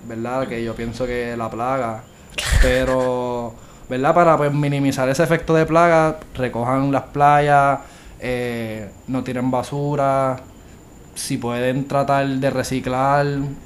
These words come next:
Speaker 1: sería perfecto.
Speaker 2: O de reusar, o de comprar menos.
Speaker 1: Reusar, comprar menos. Nada, solamente yo quiero, ¿verdad? Que yo no quiero tener hijos, pero si ustedes quieren tener hijos, que sus hijos puedan ver, ¿verdad? Un planeta limpio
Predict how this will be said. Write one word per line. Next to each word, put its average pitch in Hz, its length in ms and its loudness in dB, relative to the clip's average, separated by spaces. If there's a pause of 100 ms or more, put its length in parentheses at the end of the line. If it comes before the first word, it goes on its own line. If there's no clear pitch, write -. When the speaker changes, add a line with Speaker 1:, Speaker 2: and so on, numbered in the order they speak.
(100)
Speaker 1:
sería 120 280 -4
perfecto. 123 440 0
Speaker 2:
O 190 60 8
de 180 140 10
reusar, 165 720 8
o 190 120 8
de 180 120 8
comprar 185 320 6
menos. 175 320 8
Speaker 1:
Reusar, 123 680 -2
comprar 107 300 -8
menos. 123 800 -4 (680)
Nada, 123 380 0 (140)
solamente 147 520 0
yo 147 100 0
quiero, 151 460 4
¿verdad? 147 440 2
Que 123 640 -2 (320)
yo 151 100 0
no 160 120 4
quiero 170 220 6
tener 165 280 4
hijos, 170 380 4 (140)
pero 135 240 2
si 135 240 -2
ustedes 131 340 0
quieren 147 260 -2
tener 151 240 0
hijos, 151 180 2
que 127 100 -4
sus 120 160 -6
hijos 123 240 -4
puedan 131 300 2
ver, 135 200 0
¿verdad? 127 500 -2
Un 123 240 -4
planeta 131 520 -2
limpio 131 680 -4